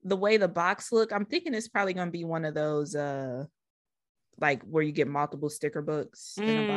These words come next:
Speaker 1: box, 'cause it was kinda like a long waist
Speaker 2: Maybe
Speaker 1: kinda
Speaker 2: one of those
Speaker 1: box instead of,
Speaker 2: storage
Speaker 1: like,
Speaker 2: thingies
Speaker 1: square.
Speaker 2: or something too,
Speaker 1: Yeah.
Speaker 2: 'cause they've been doing that a lot.
Speaker 1: Yeah. Um,
Speaker 2: They
Speaker 1: that
Speaker 2: just
Speaker 1: was
Speaker 2: don't
Speaker 1: cute
Speaker 2: wanna
Speaker 1: the first go around.
Speaker 2: Yeah.
Speaker 1: You know what I mean?
Speaker 2: Yeah, yeah,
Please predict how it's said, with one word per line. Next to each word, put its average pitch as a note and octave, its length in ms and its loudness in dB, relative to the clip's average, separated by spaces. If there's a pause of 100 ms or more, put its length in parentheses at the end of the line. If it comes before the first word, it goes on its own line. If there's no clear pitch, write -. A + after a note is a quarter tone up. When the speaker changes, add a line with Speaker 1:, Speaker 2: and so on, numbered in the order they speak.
(140)
Speaker 1:
box, - 220 -16
'cause G3 200 4
it A3 100 6
was G3 160 4
kinda F3 320 2
like D#3 200 0
a D3+ 40 0
long C#3+ 460 -2
waist C#3 300 0
Speaker 2:
Maybe A3+ 160 6
Speaker 1:
kinda A3+ 120 6
Speaker 2:
one A3 140 6
of G#3 40 4
those G3 180 4
Speaker 1:
box - 100 -4
instead G#3 260 4
of, A#3+ 80 0
Speaker 2:
storage - 0 -
Speaker 1:
like, A#3 160 0
Speaker 2:
thingies G#3 240 0
Speaker 1:
square. C#3 400 0
Speaker 2:
or F#3+ 60 0
something G3 360 2
too, F3+ 140 0
Speaker 1:
Yeah. F3+ 360 6
Speaker 2:
'cause - 180 -4
they've G3 120 6
been G#3 120 2
doing F3 200 2
that E3 140 4
a D#3+ 60 0
lot. C#3 380 2 (220)
Speaker 1:
Yeah. F#3 640 6 (260)
Um, F#3 720 4 (160)
Speaker 2:
They F#3+ 100 2
Speaker 1:
that C#4 100 8
Speaker 2:
just B4+ 80 2
Speaker 1:
was - 100 2
Speaker 2:
don't G3+ 120 4
Speaker 1:
cute C4 100 8 (120)
Speaker 2:
wanna E3+ 80 -2
Speaker 1:
the G#3 160 4
first A3+ 320 4
go F3+ 180 4
around. D3+ 460 -2 (380)
Speaker 2:
Yeah. E4 160 -2
Speaker 1:
You A3+ 100 2
know B3+ 120 4
what B3 60 4
I A#3+ 40 0
mean? B3 280 0 (100)
Speaker 2:
Yeah, B3+ 340 -2 (240)
yeah, A3 240 -2